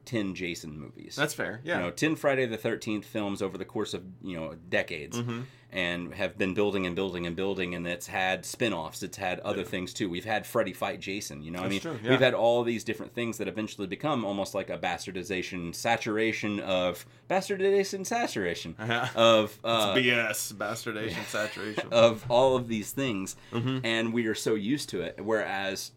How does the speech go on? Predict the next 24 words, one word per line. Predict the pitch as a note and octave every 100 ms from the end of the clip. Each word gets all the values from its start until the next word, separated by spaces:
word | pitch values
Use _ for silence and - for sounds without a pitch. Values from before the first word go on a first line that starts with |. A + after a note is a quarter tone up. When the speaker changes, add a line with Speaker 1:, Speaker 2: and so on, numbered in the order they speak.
| -
Speaker 1:
up | G#2+
until | G#2 F#2 G#2+ G2 F2 - -
years | E2 F2+ C3 D3 E2
ago, | D2+ C2+ E2 A2+
Speaker 2:
Yeah. | B2 G#2+ - -
Speaker 1:
we | F#2+ G2+ F2+
only | F#2 G2+ F#2+
had | G2+ F#2+
six | - - G#2 -
Star | - F#2+ G#2+
Wars | D3 A#3+
<laughs> |
movies | D4 - - - -
and, | - C3 B2+
Speaker 2:
Fair. | B2+
Speaker 1:
and | B2 C3
a | B2
couple | C#3 C#3 C#3
of | B2+
T | C#3
V | C3+ C#3+
shows | - F#2+
eventually. | G#2+ G2+ B2 - C#2 D#2+ -
Speaker 2:
Yeah. | A#2+ B2